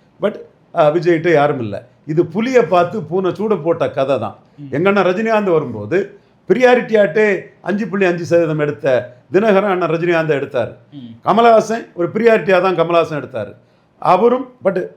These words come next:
Speaker 1: சீட் ஷேரிங்ல கமலஹாசன் விட்டு கொடுத்துருக்க, கொடுப்பார் நான் சொல்ல மாட்டேன்.
Speaker 2: ம்.
Speaker 1: சீட் ஷேரிங் வேற மாதிரி அவர் டஃப்பா தான் இருந்திருப்பார். நம்ம நியாயத்தை பேசணும்.
Speaker 2: ம்.
Speaker 1: அதே மாதிரி பாமக ஒரு ஆப்ஷனா எடுத்தாங்க.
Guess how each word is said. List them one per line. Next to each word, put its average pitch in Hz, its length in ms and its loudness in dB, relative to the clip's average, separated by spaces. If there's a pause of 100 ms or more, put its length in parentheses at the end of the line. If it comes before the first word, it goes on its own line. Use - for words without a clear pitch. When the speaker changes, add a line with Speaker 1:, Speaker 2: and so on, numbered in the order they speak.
Speaker 1:
சீட் 240 340 -8
ஷேரிங்ல 233 340 2
கமலஹாசன் 202 400 0
விட்டு 175 180 -6
கொடுத்துருக்க, 151 340 -8
கொடுப்பார் 151 300 -6
நான் 139 120 -8
சொல்ல 127 160 -8
மாட்டேன். 120 280 -10 (160)
Speaker 2:
ம். 135 200 -18 (460)
Speaker 1:
சீட் 208 300 -6
ஷேரிங் 190 240 2
வேற 170 200 4
மாதிரி 165 280 2
அவர் 143 340 -2
டஃப்பா 160 320 0
தான் 147 80 -2
இருந்திருப்பார். 113 440 -8 (340)
நம்ம 110 420 -6
நியாயத்தை 170 320 0
பேசணும். 110 440 -8
Speaker 2:
ம். 139 320 -18 (200)
Speaker 1:
அதே 196 260 2
மாதிரி 202 380 -2 (100)
பாமக 220 560 0
ஒரு 202 120 -4
ஆப்ஷனா 214 480 0
எடுத்தாங்க. 120 380 -6